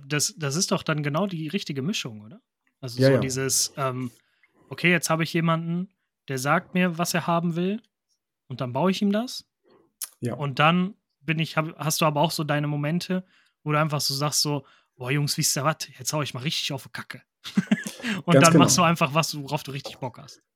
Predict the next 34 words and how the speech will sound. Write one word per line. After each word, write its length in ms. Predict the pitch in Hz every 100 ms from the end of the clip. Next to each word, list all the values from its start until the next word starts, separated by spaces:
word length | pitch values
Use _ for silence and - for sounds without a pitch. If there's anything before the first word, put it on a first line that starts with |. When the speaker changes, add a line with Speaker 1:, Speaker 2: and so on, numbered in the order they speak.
| _
Speaker 2:
Ganz 260 | - 120 107
genau. 280 | 135 110 - - - - - _ _ _ -
Speaker 1:
Dann 240 | 139 147
ist 220 | - 175
ja 140 | 185 165
das, 320 | 147 135 -
das 180 | 131 -
Full 200 | 175 196
Dress, 220 | 226 -
was 120 | 147
ja 80 | 131
auch 120 | 123
gerade 180 | 135 123
auf 100 | 120
deiner 240 | 117 113
Homepage, 320 | 135 156 190 - -
glaub 220 | 170 170
ich, 200 | - -
noch 200 | 165 -
zu 120 | 180
finden 300 | - 185 170
ist, 280 | 190 - - _ _ -
Speaker 2:
Mhm. 240 | 120 110 123
Speaker 1:
ähm, 420 | 143 139 135 - _ _ _ _ _ _ _ _
dann 360 | 139 139 139
ist 180 | 147 -
das 180 | 156 -
ja 120 | 160
auch 180 | 165 175
so 140 | -
eine 300 | 156 151 147 -
Eigenkreation 720 | 160 185 - 175 - 165 160
gewesen 440 | 143 151 151 147
von, 500 | - - 135 131 135